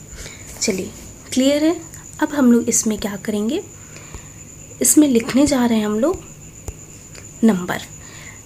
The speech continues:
नंबर क्या था, सेवन बाई फ़ोर, तो जो डिनोमिनेटर है उसको नीचे लिखेंगे। जब ज़ीरो और फ़ोर को डिवाइड करेंगे तो क्या आएगा, ज़ीरो आएगा।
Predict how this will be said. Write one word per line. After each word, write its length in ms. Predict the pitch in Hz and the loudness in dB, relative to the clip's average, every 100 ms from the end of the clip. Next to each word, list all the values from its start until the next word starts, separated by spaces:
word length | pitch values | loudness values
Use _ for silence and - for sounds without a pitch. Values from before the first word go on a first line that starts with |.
| 240 | 2
नंबर 280 | 226 240 277 | 4 2 0
क्या 180 | 294 285 | -4 -4
था, 180 | 359 370 - | -6 -6 -6
सेवन 380 | - 220 214 226 | -4 -2 -2 -2
बाई 140 | 254 | -4
फ़ोर, 380 | 269 - - - - - - - | -6 -10 -10 -12 -20 -20 -8 0
तो 100 | 233 | 0
जो 380 | - 226 247 262 | -2 -4 -2 0
डिनोमिनेटर 720 | 233 214 208 208 214 277 302 | 0 0 -2 -2 -2 -4 -4
है 60 | - | -4
उसको 240 | 220 - 226 | -10 -4 -2
नीचे 280 | 196 190 240 | -2 -2 -4
लिखेंगे। 420 | 240 262 269 349 - - - - - - | -2 -4 -4 -4 -8 -20 -20 -20 -20 0
जब 180 | - 247 | 2 2
ज़ीरो 440 | - 226 247 302 311 | 2 2 4 0 -2
और 80 | 233 | -4
फ़ोर 240 | 226 - 226 | -2 2 2
को 120 | 226 | 2
डिवाइड 300 | 202 202 202 | -2 -2 -4
करेंगे 280 | - 190 196 | -4 -6 -4
तो 80 | 214 | -4
क्या 160 | 226 | -2
आएगा, 260 | 214 226 415 - - | -2 -2 -6 -6 -4
ज़ीरो 320 | 220 220 196 | 2 2 2
आएगा। 300 | 185 190 190 | -4 -8 -10